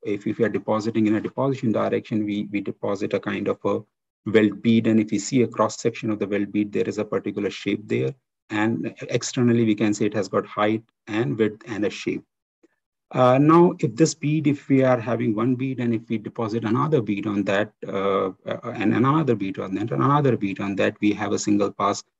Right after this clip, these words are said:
multi-layer component or wall type of component.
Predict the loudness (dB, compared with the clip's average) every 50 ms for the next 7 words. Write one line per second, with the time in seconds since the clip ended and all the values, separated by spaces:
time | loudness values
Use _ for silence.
0 | _ _ 0 0 0 2 0 0 0 2 2 0 0 0 -2 -4 -4 -4 -2 -2
1 | -2 0 0 0 0 0 0 0 0 0 0 -2 -2 -6 -8 -10 -10 -12 -14 -14
2 | _ _ -8 -8 -8 -6 -8 -8 -8 -8